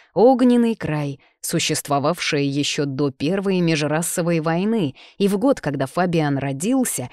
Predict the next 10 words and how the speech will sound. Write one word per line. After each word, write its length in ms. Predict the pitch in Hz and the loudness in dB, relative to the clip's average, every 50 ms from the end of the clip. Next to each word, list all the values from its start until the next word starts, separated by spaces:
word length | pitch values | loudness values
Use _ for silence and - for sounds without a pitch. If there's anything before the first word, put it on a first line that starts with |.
| - - | -16 -12
шли 300 | - - - 269 262 254 | -8 -4 0 0 2 0
серьезные 720 | - - 233 226 226 220 240 262 269 254 247 247 240 240 226 | 0 0 0 0 2 2 2 2 2 2 2 2 2 2 0
переговоры 680 | - 208 196 202 180 196 190 175 175 160 151 139 135 | 0 0 0 0 2 0 0 0 0 0 0 0 -2
о 100 | 131 131 | -4 -4
том, 300 | - - 262 285 247 - - - - | -2 2 2 4 2 2 -2 -12 -10
чтобы 360 | - - - 247 226 220 226 | -8 -2 0 0 2 2 2
вернуть 380 | 202 226 220 214 247 269 247 - | 2 2 2 2 2 2 0 -2
королевству 760 | - 220 208 196 185 175 185 202 - - - - 165 165 165 | -4 -4 -2 0 0 0 0 -2 -4 -6 -8 -6 -4 -2 -2
это 180 | 165 170 170 | -2 -2 -2
имя. 420 | 156 151 147 135 135 131 127 - | -4 -2 -2 -4 -4 -6 -8 -10